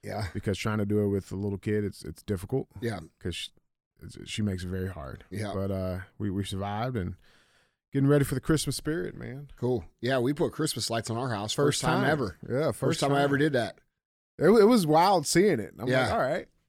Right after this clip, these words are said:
Speaker 1: Yeah.
Speaker 2: I like it, though. It looks good.
Speaker 1: Yeah, man. You know, like, the more, the more I realize that they're trying to erode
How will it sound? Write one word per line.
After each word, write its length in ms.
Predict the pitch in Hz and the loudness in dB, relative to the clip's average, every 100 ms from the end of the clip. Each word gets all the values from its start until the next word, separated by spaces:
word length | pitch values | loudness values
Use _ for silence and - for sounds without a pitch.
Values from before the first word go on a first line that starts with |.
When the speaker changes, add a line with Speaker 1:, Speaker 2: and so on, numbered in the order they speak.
| _ - | _ -6
Speaker 1:
Yeah. 200 | 104 147 | -2 2
Speaker 2:
I 40 | |
like 220 | 240 - | 4 6
it, 100 | 156 | 4
though. 160 | 123 113 | 4 2
It 40 | |
looks 200 | 185 226 | 2 2
good. 300 | - 262 - _ | -2 -4 -4 _
Speaker 1:
Yeah, 180 | 156 190 | 6 8
man. 340 | 196 202 202 | 8 6 6
You 100 | 190 | 6
know, 180 | 196 196 | 8 8
like, 260 | 180 151 113 _ | 8 6 2 _
the 160 | 139 131 | 0 4
more, 580 | 143 185 202 196 165 - _ _ _ _ _ _ _ - | 6 6 6 4 2 -4 _ _ _ _ _ _ _ -2
the 140 | 127 | 2
more 300 | 143 185 185 | 4 6 6
I 60 | 160 | 6
realize 800 | 131 147 151 139 131 131 120 - | 6 4 6 4 4 4 2 -4
that 100 | 110 | -6
they're 120 | 120 | -6
trying 480 | - 131 127 123 120 | -2 0 2 2 -2
to 280 | - 123 113 | 0 0 0
erode 760 | 117 110 123 131 127 120 113 | 0 0 0 2 2 0 -2